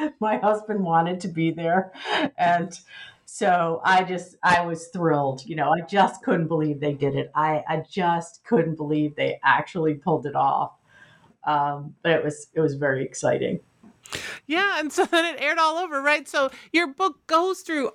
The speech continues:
Speaker 2: all this, this sort of great ups and downs and experiences and kind of brings in your experiences as well. And, um, so, uh, we could probably talk Sesame Street forever, but I'll ask you my kind of final question. But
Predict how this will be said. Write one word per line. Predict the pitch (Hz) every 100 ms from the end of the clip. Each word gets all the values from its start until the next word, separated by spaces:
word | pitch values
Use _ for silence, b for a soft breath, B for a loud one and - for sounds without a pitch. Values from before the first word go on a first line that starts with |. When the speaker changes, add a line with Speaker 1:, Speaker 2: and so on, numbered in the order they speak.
| _
Speaker 2:
all | 302 302 311 302 302
this, | 262 277 - -
this | 240 240
sort | - 262
of | 214
great | 196 254 247 240 -
ups | 254 -
and | 226 202
downs | 233 233 226 214
and | 226
experiences | 214 208 - 240 233 226 220 214 226 214 202
and | 208 196 202
kind | 214 208
of | 185
brings | 233 233 233
in | 220 208 185
your | 175 233 240
experiences | 233 - - 226 220 214 202 208
as | 202
well. | 196 202 196 196
And, | 180 185 B B B
um, | - 254 220 B B B -
so, | - 302 285 269 - _
uh, | 269 - _ -
we | 269
could | 247 254
probably | 302 320
talk | - 285
Sesame | - 262 - 254
Street | - 240 226
forever, | 277 233 196 226
but | 220 226 -
I'll | 254 247 -
ask | 233 247 - 262
you | 247 240 240
my | - 247 220
kind | 214 233
of | 214 214
final | - 254 233 226 233 233
question. | 226 - 233 220 - 240 226 214
But | 202 220